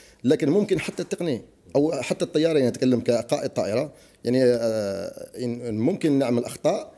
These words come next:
لو كنا في ظروف عمل غير، آه، غير ملائمة. آه، تكلمنا سابقا أنه، أنه ظروف العمل الحالية لا تشجع لا الطيار ولا التقني ولا أي عامل في أي شركة وطنية،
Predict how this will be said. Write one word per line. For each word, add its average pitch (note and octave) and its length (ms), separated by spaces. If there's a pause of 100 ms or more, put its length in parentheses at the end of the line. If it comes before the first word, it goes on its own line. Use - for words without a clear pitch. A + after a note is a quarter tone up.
(340)
لو C3 200
كنا F3+ 300
في D3 140
ظروف C#3 380
عمل E3 240
غير، F#3 260 (120)
آه، B2+ 440
غير E3+ 180
ملائمة. B2+ 460 (680)
آه، G2 840 (440)
تكلمنا E3+ 440
سابقا C3+ 640
أنه، C3 400
أنه B2 180
ظروف A#2 340
العمل G#2+ 360 (480)
الحالية E3 720
لا C3 220
تشجع G#2+ 600
لا A#2+ 180
الطيار D#3 420
ولا C#3 160
التقني D#3+ 340
ولا A#2 260
أي G#3 160
عامل F3+ 300
في D3 200
أي G#3+ 160
شركة E3+ 340
وطنية، D#3 500